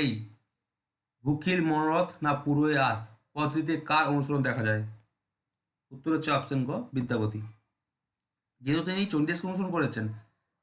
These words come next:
আর গোবিন্দ দাস বিদ্যাপতি অনুসরণ করেছেন, কিন্তু এক্ষেত্রে জ্ঞানদাস কিন্তু এই পদটার ক্ষেত্রে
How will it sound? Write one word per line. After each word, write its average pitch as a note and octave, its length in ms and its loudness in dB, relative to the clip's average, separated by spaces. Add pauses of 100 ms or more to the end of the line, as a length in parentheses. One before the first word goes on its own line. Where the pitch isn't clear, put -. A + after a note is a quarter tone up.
(120)
আর A#2+ 140 0 (1200)
গোবিন্দ D#3+ 360 4
দাস F#3+ 180 4
বিদ্যাপতি E3 340 2
অনুসরণ F#3 280 0
করেছেন, D3 320 0
কিন্তু E3+ 240 -4
এক্ষেত্রে G3+ 380 -2
জ্ঞানদাস D#3 360 0
কিন্তু D3+ 200 0 (280)
এই C#3+ 120 -2
পদটার C3+ 320 -2
ক্ষেত্রে C3+ 220 -2